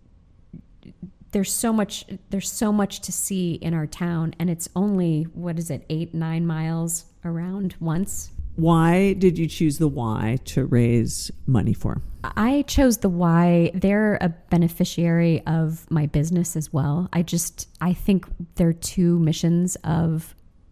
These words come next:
Speaker 1: working to eliminate racism and empower women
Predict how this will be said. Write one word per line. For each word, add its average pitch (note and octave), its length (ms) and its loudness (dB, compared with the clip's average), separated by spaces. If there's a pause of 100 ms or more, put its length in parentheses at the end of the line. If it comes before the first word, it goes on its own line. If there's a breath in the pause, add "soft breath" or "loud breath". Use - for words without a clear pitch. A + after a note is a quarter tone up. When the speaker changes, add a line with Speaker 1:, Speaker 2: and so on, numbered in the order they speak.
(120)
Speaker 1:
working E3+ 400 4
to E3 140 -6
eliminate D#3+ 440 0
racism D#3+ 600 -2 (260 loud breath)
and D#3+ 100 0
empower D#3+ 460 -2
women F3 480 -2